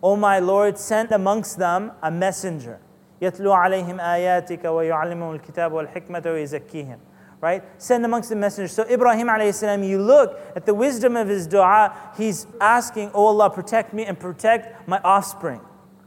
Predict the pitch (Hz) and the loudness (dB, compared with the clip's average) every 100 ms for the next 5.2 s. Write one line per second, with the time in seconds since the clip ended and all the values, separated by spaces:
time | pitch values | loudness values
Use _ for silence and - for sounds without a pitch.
0 | _ - _ 208 226 208 196 208 226 226 | _ -20 _ 4 4 4 4 6 6 2
1 | 208 185 226 226 226 220 185 - 226 214 | -4 -2 -2 -2 -4 -4 -10 -2 4 4
2 | 220 226 - 208 190 - 180 190 202 208 | 4 -2 -4 -4 -4 -4 0 0 0 2
3 | 220 226 208 208 226 220 - - - 240 | 4 4 4 4 4 2 -6 -14 0 2
4 | 233 208 220 208 208 185 170 165 - 143 | 2 0 0 -2 -8 -6 -4 -6 -8 -12
5 | 135 | -14